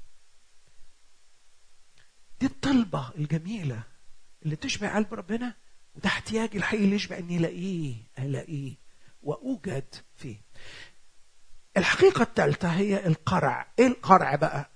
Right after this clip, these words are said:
القرع ده مش هو القرع اللي إحنا بناكله، صح؟ يعني مش عارف عندكم اسمه قرع برضو؟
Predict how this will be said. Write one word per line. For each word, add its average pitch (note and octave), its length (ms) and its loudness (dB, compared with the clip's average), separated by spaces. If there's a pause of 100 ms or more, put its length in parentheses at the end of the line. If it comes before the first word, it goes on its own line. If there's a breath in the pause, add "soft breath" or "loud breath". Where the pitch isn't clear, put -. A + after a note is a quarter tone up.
(260)
القرع A#3 400 -2
ده G#3+ 140 -4
مش G3 200 -8
هو G3 100 2
القرع F#3+ 400 2
اللي F3 140 2
إحنا E3 200 0
بناكله، - 480 -4 (260 soft breath)
صح؟ F#3+ 300 2
يعني D3+ 280 0
مش D3 140 -6
عارف F3 180 -2
عندكم E3+ 280 -4
اسمه E3+ 220 -8
قرع F#3 260 4
برضو؟ G#3 360 -2